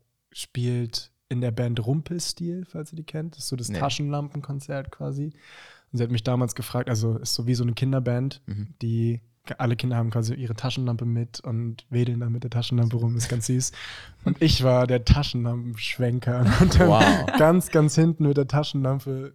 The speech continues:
Speaker 1: so gewunken. Aber es war wirklich krass, einfach so, wie viele Leute passen da rein?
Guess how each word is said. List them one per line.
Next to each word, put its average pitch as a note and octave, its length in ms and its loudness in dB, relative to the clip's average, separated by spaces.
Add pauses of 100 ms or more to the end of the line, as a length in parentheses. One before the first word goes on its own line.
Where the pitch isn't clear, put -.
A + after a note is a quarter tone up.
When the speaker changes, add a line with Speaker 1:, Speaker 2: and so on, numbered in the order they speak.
Speaker 1:
so C3 180 -2
gewunken. B2 500 -2 (340)
Aber C3+ 100 2
es A#2+ 80 4
war C3+ 100 6
wirklich C#3+ 280 0
krass, - 380 -4
einfach B2+ 360 -4
so, C3 380 -4
wie B2+ 120 -2
viele - 200 -12
Leute C3 200 0
passen C3+ 260 -4
da B2+ 80 -4
rein? C3 280 -6